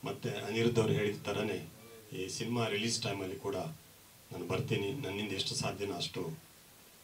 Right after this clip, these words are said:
ಆ, ವೈಯಕ್ತಿಕವಾಗಿ ಸಹಾಯ ಮಾಡ್ತೀನಿ ಅಂತ ಹೇಳ್ತಾ ರವಿಗೆ ಮತ್ತು ಇಡೀ ತಂಡಕ್ಕೆ ನಾನು ಶುಭ ಹಾರೈಸ್ತೀನಿ. ಇವತ್ತು, ಹ್ಮ್,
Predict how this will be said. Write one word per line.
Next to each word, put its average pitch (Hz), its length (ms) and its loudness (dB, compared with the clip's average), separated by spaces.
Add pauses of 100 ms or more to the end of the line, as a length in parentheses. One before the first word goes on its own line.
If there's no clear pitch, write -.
ಆ, - 100 -12
ವೈಯಕ್ತಿಕವಾಗಿ 104 560 2
ಸಹಾಯ 95 320 -2
ಮಾಡ್ತೀನಿ 95 380 0
ಅಂತ 92 140 -2
ಹೇಳ್ತಾ - 300 -6 (640)
ರವಿಗೆ 104 560 2 (220)
ಮತ್ತು 98 200 -4
ಇಡೀ 143 340 8
ತಂಡಕ್ಕೆ 110 540 2 (460)
ನಾನು 87 420 -10 (440)
ಶುಭ - 140 4
ಹಾರೈಸ್ತೀನಿ. 95 500 2
ಇವತ್ತು, 95 460 -2
ಹ್ಮ್, 80 1200 -8